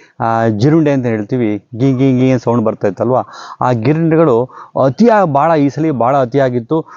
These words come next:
ಆ, ಯಾರಿಗೆ ಫೋನ್ ಮಾಡಿದ್ರು ಅಥವಾ ಮನೆ ಒಳಗೆ ಮನೆ ಹೊರಗೆ ಎಲ್ಲ ಕಡೆನೂ ಈ ಜಿರುಂಡೆಗಳು, ಆ, ತುಂಬಾನೇ ಇರ್ತಾ ಇತ್ತು. ಅವರಿಗೊಂದು, ಈ ಒಂದು ಮಲೆನಾಡು ಭಾಗದ ಜನಗಳಿಗೆ, ಆ, ಒಂದು ತಲೆನೋವಾಗಿ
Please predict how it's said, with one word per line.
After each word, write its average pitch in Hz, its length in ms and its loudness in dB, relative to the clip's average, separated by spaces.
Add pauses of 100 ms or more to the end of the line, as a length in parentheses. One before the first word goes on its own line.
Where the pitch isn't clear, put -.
(180)
ಆ, 123 40 -2
ಯಾರಿಗೆ 120 300 2
ಫೋನ್ 139 280 0
ಮಾಡಿದ್ರು 127 300 2
ಅಥವಾ 123 160 0
ಮನೆ 113 220 0
ಒಳಗೆ 131 340 2
ಮನೆ 117 260 0
ಹೊರಗೆ 120 440 0
ಎಲ್ಲ 117 320 0
ಕಡೆನೂ 147 580 -2 (300)
ಈ 117 100 2
ಜಿರುಂಡೆಗಳು, 117 680 0
ಆ, - 360 -10
ತುಂಬಾನೇ 117 420 0
ಇರ್ತಾ 107 200 -2
ಇತ್ತು. 127 320 -2 (300)
ಅವರಿಗೊಂದು, 151 760 2 (100)
ಈ 151 120 4
ಒಂದು 151 200 2
ಮಲೆನಾಡು 143 300 0
ಭಾಗದ 143 280 0
ಜನಗಳಿಗೆ, 135 500 0 (500)
ಆ, 123 80 0
ಒಂದು 123 340 2
ತಲೆನೋವಾಗಿ 151 840 0